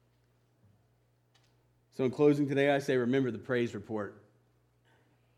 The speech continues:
Give God thanks in all circumstances. Enjoy the benefits that you can have as a Christian and the growth that you can have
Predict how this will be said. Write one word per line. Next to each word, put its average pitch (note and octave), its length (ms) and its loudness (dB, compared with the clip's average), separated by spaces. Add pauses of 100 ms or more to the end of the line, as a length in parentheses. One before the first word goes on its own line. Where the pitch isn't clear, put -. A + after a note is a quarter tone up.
(300)
Give B2 180 -2
God A#2 280 -4 (100)
thanks A2+ 320 -4
in A2+ 60 -6
all A2+ 160 -4
circumstances. G2+ 880 -10 (1300)
Enjoy C#3 400 2
the A#2 120 -2
benefits B2 600 2
that G#2+ 140 -6
you D3 120 -2
can D3+ 140 -2
have C#3 320 0
as B2+ 160 -2
a A#2 40 -6
Christian D3+ 440 -2
and B2+ 100 0
the B2 60 -2
growth F#3+ 380 8
that C#3 160 -2
you B2+ 40 -2
can A#2 140 -4
have G#2 320 -6